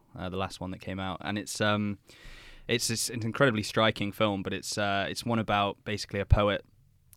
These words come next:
whose name I've forgotten now, but, uh, he was an Armenian poet from, uh, seventeenth century, uh, Armenia, who, um, uh, w-, he, he, a lot of his songs are still sung in Armenia, and a lot of the kind of, uh, rituals and religious practices that he, uh,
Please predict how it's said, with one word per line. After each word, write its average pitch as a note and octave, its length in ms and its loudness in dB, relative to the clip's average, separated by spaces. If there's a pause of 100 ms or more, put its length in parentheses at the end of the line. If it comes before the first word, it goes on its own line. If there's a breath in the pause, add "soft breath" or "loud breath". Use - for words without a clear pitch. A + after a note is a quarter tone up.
(140)
whose B2 100 2
name A2 220 2
I've G#2 100 -6
forgotten G2+ 320 -4
now, G2 260 -4
but, G2 240 -2
uh, G2 200 0
he G2+ 100 -4
was G2+ 120 -2
an G#2 60 -4
Armenian G2+ 380 -2
poet F2+ 340 -4
from, F#2 280 -6
uh, F2+ 160 -6
seventeenth F#2 420 -8
century, F2 480 -10 (100)
uh, - 40 -10
Armenia, F2+ 720 -6
who, F#2 240 -4
um, F2+ 340 -8 (720 loud breath)
uh, E2+ 420 -4 (340)
w-, A#2 160 -8
he, A#2 140 -4
he, A2+ 360 -6
a A#2 100 -4
lot A#2+ 140 2
of G#2+ 80 -4
his A2 80 -2
songs G#2+ 300 -4
are - 20 -4
still G2 380 -4
sung G2 400 -4
in G2+ 100 -2
Armenia, G2 640 -4
and F#2+ 180 -6
a F#2+ 60 -4
lot G2 160 -2
of F#2+ 60 -4
the F#2+ 80 -6
kind G2 260 -4
of, F#2+ 160 -6
uh, F#2+ 240 -2
rituals F#2+ 420 -6
and F#2+ 120 -6
religious F#2+ 240 -6
practices - 580 -6
that G2 200 -8
he, G2 260 -4
uh, F#2 240 -4